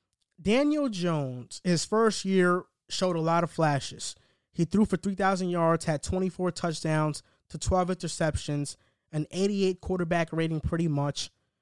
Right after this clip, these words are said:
sixty-two completion percentage, but he had eighteen fumbles, which was a problem of his. The good news is that in his second year,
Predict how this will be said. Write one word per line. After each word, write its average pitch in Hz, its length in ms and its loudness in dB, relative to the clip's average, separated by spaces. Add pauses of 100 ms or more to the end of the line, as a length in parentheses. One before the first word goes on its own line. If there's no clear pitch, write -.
(180)
sixty-two - 580 2
completion 180 540 -4
percentage, 156 580 -2 (500)
but 196 360 2
he 196 160 -4
had 185 280 2
eighteen 185 460 0
fumbles, 135 640 -4 (240)
which - 260 -8
was 175 380 0
a 170 140 -4
problem 165 560 2
of 151 160 -6
his. - 360 -4 (640)
The 196 80 0
good 240 260 0
news 190 440 2
is 170 160 -4
that 175 160 0
in 175 100 0
his 160 100 -2
second 196 380 -2
year, 160 400 4